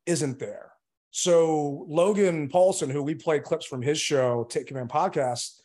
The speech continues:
a couple times on here – he says when you're watching the quarterback, watch from the feet down to see where he is. Carson's drops aren't consistent. And I was hearing a couple of Indianapolis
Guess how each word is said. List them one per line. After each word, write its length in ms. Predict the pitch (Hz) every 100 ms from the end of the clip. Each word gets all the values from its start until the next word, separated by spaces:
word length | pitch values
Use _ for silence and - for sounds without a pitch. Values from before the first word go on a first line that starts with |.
| _
a 40 | 135
couple 220 | 185 196
times 260 | 156 135 123
on 180 | 123 120
here – 340 | 127 120 120 _ - _ _ _ _ _
he 120 | 208
says 260 | 233 233 170
when 120 | 175
you're 100 | 170
watching 320 | 143 165 170
the 80 | 147
quarterback, 540 | 160 170 185 208 196
watch 380 | 127 139 165 165
from 160 | - 143
the 80 | 123
feet 420 | - 180 208 156
down 380 | 139 139 180 147
to 60 |
see 180 | - 170
where 200 | 156 135
he 120 | 123
is. 520 | 135 185 247 - - _ _ _ _ _ _ _ _ _
Carson's 800 | - 170 220 - 170 147 135 113
drops 800 | - 123 127 131 190 240 - - - _ _ -
aren't 340 | 165 190 151 - _ _
consistent. 720 | - 127 - - 185 - - _ _ _ _ _
And 500 | 147 147 143 139 131 131 - _
I 100 | 139
was 180 | 143 170
hearing 260 | 190 175
a 60 | 139
couple 260 | 180 175
of 140 | 143 139
Indianapolis 1120 | 165 151 139 131 220 254 165 135 - - -